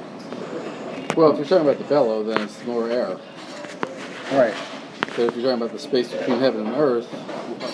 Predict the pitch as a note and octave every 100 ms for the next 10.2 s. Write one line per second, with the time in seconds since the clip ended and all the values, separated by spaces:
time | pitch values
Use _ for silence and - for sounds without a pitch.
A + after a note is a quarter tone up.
0 | - - D3+ C3+ A#2+ A#2 A#2 G2+ C#3 C3+
1 | G#2+ G#2+ A#2+ A2+ F#2+ C3+ A#2+ A2 A2 G#2
2 | G#2 A2+ G#2 G#2+ G2 - - - A#2 -
3 | - - A#2 - - - - - - -
4 | - - A2+ B2+ C#3+ - F3 D#3 C#3 A#2+
5 | A#2+ A2 D3+ C#3 C3 A3+ A#3 F3 C#3 A#2
6 | C#3 C#3+ A#2 A2 C3+ C3+ - A#2+ A2 B2+
7 | F3+ - A#2 D3 A#2+ G#2+ A2 G#2+ - A#2+
8 | G2 - G3+ D#3 A#2+ - - - - -
9 | - - - - - A#2+ D3 E3 - G#3+
10 | C3